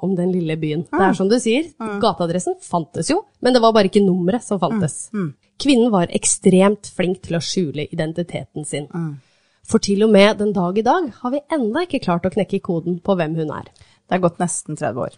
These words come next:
Speaker 1: Tenkte jeg. Denne saken har blitt publisert på flere språk og i flere land. Hvorfor har ingen klart å gjenkjenne henne? Hovedteorien til politiet var at kvinnen var deprimert og tok sitt eget liv.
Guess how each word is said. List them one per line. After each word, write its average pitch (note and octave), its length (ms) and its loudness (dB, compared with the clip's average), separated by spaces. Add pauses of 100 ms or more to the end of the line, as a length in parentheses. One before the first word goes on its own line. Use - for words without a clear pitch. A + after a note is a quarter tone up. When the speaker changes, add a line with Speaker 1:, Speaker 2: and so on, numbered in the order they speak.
(160)
Speaker 1:
Tenkte D3+ 220 -10
jeg. E3 140 -6 (360)
Denne A3+ 240 6
saken F#3 440 0
har F#3+ 100 -4
blitt F3 240 -6
publisert F3 480 -6
på F3 120 -8
flere F3 380 -6
språk D4+ 460 -2
og A#3 160 2
i D#4 60 0
flere E3+ 420 -6
land. D#3 220 -10 (420)
Hvorfor G#3 480 2
har C#4 180 2 (140)
ingen G3 320 2
klart E3 260 -2
å F#3 80 -2
gjenkjenne D#3 480 -4
henne? E3+ 240 -6 (420)
Hovedteorien A3+ 880 4
til F#3 140 -4
politiet F#3+ 520 0
var E3+ 140 2
at E3 100 -2
kvinnen G#3 440 2
var E3 140 -2
deprimert G3+ 680 -2
og - 100 0
tok - 180 -6
sitt - 180 -8
eget C#3 300 -2
liv. D3 160 0